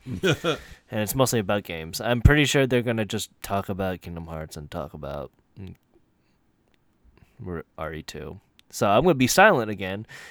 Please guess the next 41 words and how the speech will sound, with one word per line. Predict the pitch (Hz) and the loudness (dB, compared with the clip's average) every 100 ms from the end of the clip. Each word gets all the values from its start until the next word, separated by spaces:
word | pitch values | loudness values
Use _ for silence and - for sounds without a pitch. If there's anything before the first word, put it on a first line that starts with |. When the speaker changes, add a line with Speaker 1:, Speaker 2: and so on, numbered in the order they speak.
| - | -8
Speaker 2:
because | 143 143 123 | 0 2 6
I | 143 | 6
didn't | 147 127 | 6 2
talk | 131 139 131 - | 4 4 4 4
at | 143 143 | 6 8
all | 143 175 107 107 | 8 8 8 4
w-, | 143 123 143 | 2 -4 0
during | 151 139 | 2 2
the | 127 | 2
Resident | 123 120 120 107 | 0 0 -2 -4
Evil | 113 104 | -4 -2
seven | 135 127 98 | -2 -2 -4
talk. | 95 101 123 - - - - - - - _ _ _ _ _ _ | -4 -4 -6 -12 -18 -20 -20 -20 -20 -20 _ _ _ _ _ _
Speaker 1:
Yeah, | 147 147 143 | -2 0 2
no, | 127 127 | 0 0
you | 123 113 | -2 -2
didn't. | 113 113 113 101 | -4 -4 -6 -8
You | 117 | -8
kept | 110 - | -8 -8
quite, | 101 - _ _ _ | -12 -14 _ _ _
pretty | 127 107 | -6 -4
quiet | 123 - - | -4 -4 -6
there. | 98 95 - | -6 -6 -8
Speaker 2:
<laughs> | - 202 - 254 - 196 - 160 - - - - | -16 -18 -18 -20 -16 -16 -10 -12 -10 -16 -2 8
Oh, | 160 | 10
I | 156 156 185 | 12 12 10
was | 139 | 10
also | 139 127 110 | 6 4 2
hungover | 120 107 107 98 | 0 -2 -2 -2
during | 90 95 | -4 -4
that | 92 92 | -4 -6
time, | 98 98 | -6 -6
so | 101 | -6
that | 98 90 | -6 -6
didn't | |
really | 85 85 | -8 -6
help | 92 101 | -6 -2
me. | 127 | -2
<laughs> | - - _ - - _ _ _ - - - | -4 -18 _ -20 -20 _ _ _ -20 -20 0
But | - | 4
yeah, | 269 113 | 6 4